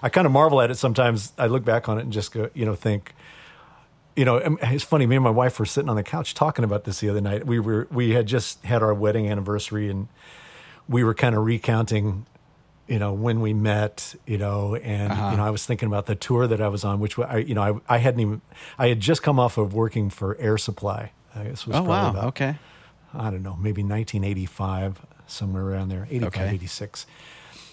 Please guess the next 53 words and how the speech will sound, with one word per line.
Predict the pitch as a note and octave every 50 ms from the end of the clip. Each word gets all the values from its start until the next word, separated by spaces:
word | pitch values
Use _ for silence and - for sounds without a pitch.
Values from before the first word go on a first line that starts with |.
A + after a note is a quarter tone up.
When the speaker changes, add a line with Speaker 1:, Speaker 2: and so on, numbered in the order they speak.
| - _ - _
Speaker 1:
And | B2+ B2 A#2+ B2
I | C#3 C3+
was | A#2+ B2 A2+ G2
just | G2+ D3 D3+ - -
in | D3+ B2+
the | B2
process | - - B2+ B2 A#2+ - - A#2 A#2 - -
of, | C3+ C3+ C#3 A#2 G#2+ G2+ G2 F#2 - _ _ _ _ _
I, | - - - E3 C#3+ - _ _ _
and | - B2+ A#2
I | A2+
didn't | A#2+ D3 E3 B2+
have | G2+ G#2+ C3 D#3+ D#3
it | D3+ C3+
by | A#2+ G#2+
any | A2 G#2+ G#2
stretch | - - A2+ G#2 - -
at | -
that | G#2 G2+
time, | - G#2 G#2 G#2+ -
of | C2 A2+ G2+ G2+
getting | G#2+ B2+ C3+ B2+ A2 G#2
the | G2+
Def | F#2 G#2 F#2+ - -
Leppard | C#3+ F3 - A2 G2+
gig, | G2 F#2+ F#2+ G#2 G#2
you | G2+ G2+
know. | F#2+ G#2 A2 _ - - - -
Speaker 2:
Okay. | G2 G2+ - G#2 G2+ G2+ - - - - _ _ _ _
Speaker 1:
And, | C3 A#2 A#2 A2 A2 A#2 - _ _ _ -
you | D3+ C3+
know, | B2 A2 A2+
which | A#2+ A#2 - -
was | D3 C#3
a | D#3+
huge, | D#3 - - F#3+ F3+ C3+ A2 G2+ G2+ - - _
huge | - - D3+ C3 A2+ F#2 - A#2
deal. | A2+ A2+ A2 G2+
I | A2
mean, | A2+ A2 A2
it | A2
was | G#2+ G2+ F#2
a, | F#2+ F#2+ F#2+ F#2+ - - -
a | - A2 G2+
Speaker 2:
They | G#2+ A#2+
were | A#2 G#2+
Speaker 1:
turning | G2+ C3 C3 A#2 A#2+ G#2+
point | G#2 G#2 A#2 A2+ G2 E2+
Speaker 2:
humongous, | A#2
Speaker 1:
moment | A2+ C3+ D#3 B2 G#2 F2+ E2+ - _ _
Speaker 2:
yeah. | A#2+ G#2+
Speaker 1:
in | G#2 G2+
my, | G2 G2+ G2 G2 F#2+